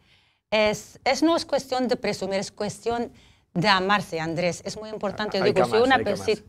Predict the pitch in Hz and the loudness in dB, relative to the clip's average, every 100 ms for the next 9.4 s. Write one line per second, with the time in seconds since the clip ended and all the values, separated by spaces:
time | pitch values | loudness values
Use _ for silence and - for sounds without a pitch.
0 | - 196 202 247 285 - - _ _ _ | 0 4 6 4 0 -6 -18 _ _ _
1 | _ _ _ _ - 185 202 240 277 302 | _ _ _ _ -2 0 2 2 0 -2
2 | - _ _ _ 180 190 214 220 220 - | -10 _ _ _ -4 -2 -2 -4 -6 -12
3 | _ _ _ _ 202 220 202 185 190 190 | _ _ _ _ -2 2 2 2 -2 -2
4 | 190 180 208 185 160 - - 180 170 165 | -2 -2 0 0 -2 -6 -6 -2 -2 0
5 | 170 170 185 196 196 - 190 - 196 - | -2 -2 -4 -6 -6 -6 -6 -4 -6 -2
6 | 190 180 165 180 180 180 180 175 170 - | -2 -2 -2 -4 -4 -4 -2 -2 -4 -6
7 | - 175 185 160 160 190 - _ _ _ | -6 0 2 2 0 -2 -4 _ _ _
8 | _ _ - 220 196 - 180 185 175 165 | _ _ 0 0 0 -2 -2 0 -2 -2
9 | 196 208 247 | -2 -2 -4